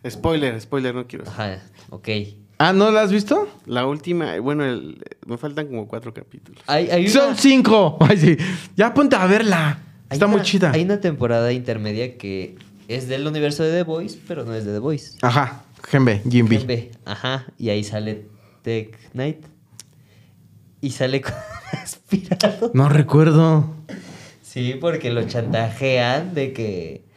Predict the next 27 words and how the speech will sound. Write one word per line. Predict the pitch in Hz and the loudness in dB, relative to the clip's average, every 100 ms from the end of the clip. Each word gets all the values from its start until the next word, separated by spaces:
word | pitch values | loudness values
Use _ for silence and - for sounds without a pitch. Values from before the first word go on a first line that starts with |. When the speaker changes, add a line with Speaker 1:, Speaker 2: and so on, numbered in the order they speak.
| _ - | _ -4
Speaker 2:
la | 123 | -2
directora | 120 117 113 113 117 139 | 0 -2 -2 -2 0 0
de | 143 | 0
la | |
escuela | 147 - 151 139 | -2 -2 -2 0
lo | 135 | -2
chantajea | 117 113 101 104 113 | -4 -6 -8 -6 -6
de, | 107 - | -6 -6
"Ah, | 190 240 254 240 _ - | -4 -4 -4 -6 _ -16
va, | 123 143 156 | -4 -4 -4
voy | 156 170 180 | -6 -6 -6
a | |
ser | 180 180 170 | -6 -8 -6
yo | 160 151 147 | -4 -2 -2
el, | 135 117 117 110 101 101 - _ _ _ _ _ _ _ _ _ _ | -2 -4 -4 -6 -6 -10 -14 _ _ _ _ _ _ _ _ _ _
este, | 120 117 - - 110 113 | -2 -2 -4 -12 -10 -10
¿cómo | - 208 | -12 -12
se | 202 | -8
dice? | 208 233 302 302 294 _ _ _ _ _ - _ | -10 -10 -12 -12 -16 _ _ _ _ _ -20 _
¿La | - 120 | -4 0
Speaker 3:
¿Decana? | 117 147 | 2 2
Speaker 2:
carnada? | 175 202 165 233 359 - _ - | 2 2 2 0 -4 -16 _ -2
Speaker 3:
Ah, | 135 139 113 | 0 0 -2
ok. | 127 - 113 - | -6 -4 -8 -8
Speaker 2:
O | - | -8
sea, | 117 117 107 | -6 -4 -4
la, | 107 98 98 92 | -4 -4 -4 -10